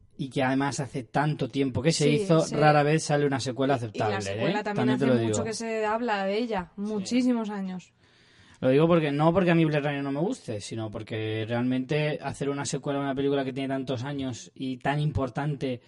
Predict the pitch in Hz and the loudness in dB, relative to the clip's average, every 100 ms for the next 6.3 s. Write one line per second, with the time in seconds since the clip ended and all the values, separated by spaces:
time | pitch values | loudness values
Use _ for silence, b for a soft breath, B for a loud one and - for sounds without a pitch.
0 | b b b - 127 - 147 131 143 147 | b b b -8 -6 -4 -4 -2 -2 0
1 | 131 135 131 123 139 139 - 143 151 139 | -2 -2 -2 -2 -4 -4 -4 -4 -4 -4
2 | 123 107 92 _ _ _ _ 127 120 123 | -4 -6 -8 _ _ _ _ -8 -6 -6
3 | - 135 135 143 - 120 110 104 107 98 | -4 -2 0 0 -2 -4 -6 -6 -6 -6
4 | B B - 147 160 160 151 170 185 170 | B B -8 0 4 4 4 6 6 4
5 | 143 135 139 156 147 - 143 139 113 131 | 0 -2 -2 -2 -4 -2 0 0 -2 0
6 | 143 165 | 0 0